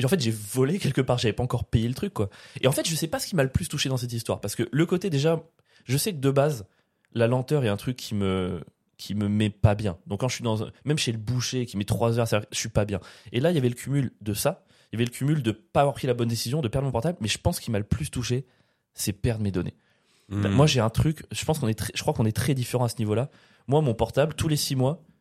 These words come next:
Speaker 1: je mets tout le contenu, photo compris, sur mon ordi, je le trie dans tous les dossiers, genre, euh,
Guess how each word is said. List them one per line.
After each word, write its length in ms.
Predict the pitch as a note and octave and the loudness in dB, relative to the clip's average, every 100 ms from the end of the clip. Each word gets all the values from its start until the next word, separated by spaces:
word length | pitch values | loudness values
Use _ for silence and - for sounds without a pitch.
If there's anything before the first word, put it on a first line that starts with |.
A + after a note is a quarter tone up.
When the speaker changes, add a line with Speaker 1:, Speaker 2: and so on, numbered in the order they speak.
| _ | _
Speaker 1:
je 120 | A2+ | -2
mets 120 | A#2 - | -2 0
tout 200 | - G#3 | 0 0
le 40 | |
contenu, 360 | - E3+ E3 D#3+ | 0 -2 0 0
photo 260 | D#3 D3+ | 0 -2
compris, 180 | C#3+ D#3 | -2 -2
sur 140 | - | 0
mon 140 | B2+ A#2+ | 2 4
ordi, 260 | A2+ B2 D#3+ _ - | 2 0 -8 _ -8
je 200 | A2+ C3 | 0 2
le 180 | B2 C3+ | 2 0
trie 360 | - - F#3 - _ | -2 -4 -6 -8 _
dans 200 | A#2+ A#2 | -4 -2
tous 280 | B2 - - | -2 -4 -2
les 120 | F#3 D3 | 0 0
dossiers, 560 | D#3 D3+ - D#3+ D3 | 0 0 0 -2 -2
genre, 200 | A#2 G#2 | 0 0
euh, 60 | G#2+ | 0